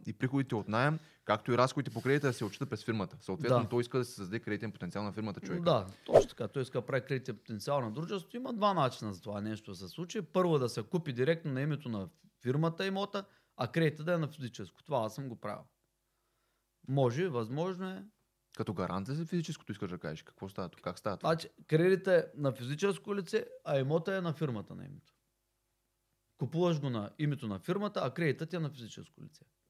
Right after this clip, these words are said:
Speaker 2: Това става.
Speaker 1: Хм.
Speaker 2: Това аз съм го правил. Правят го банките, нека се разходи човека по банките, да се поговори с тях.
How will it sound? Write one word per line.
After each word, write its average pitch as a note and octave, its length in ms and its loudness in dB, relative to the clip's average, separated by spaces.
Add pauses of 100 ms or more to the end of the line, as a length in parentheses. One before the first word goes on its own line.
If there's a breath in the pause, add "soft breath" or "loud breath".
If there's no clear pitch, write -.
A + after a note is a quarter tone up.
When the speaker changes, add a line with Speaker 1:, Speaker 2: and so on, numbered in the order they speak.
(100)
Speaker 2:
Това C3+ 200 -4
става. G2+ 260 -10 (880)
Speaker 1:
Хм. G#2+ 60 -8
Speaker 2:
Това D#3 260 2
аз B2 160 -6
съм C3 160 -6
го G#2 60 -12
правил. F#2 260 -14 (1080)
Правят A2+ 320 4
го G#2+ 80 -8
банките, G3 480 0
нека C#3 300 -4
се G2+ 120 -10
разходи F3+ 360 -4
човека F3+ 320 -6
по D#3+ 80 -6
банките, F3 360 -2
да E3+ 80 -4
се - 120 -16
поговори A2 380 -6
с - 180 -16
тях. - 240 -18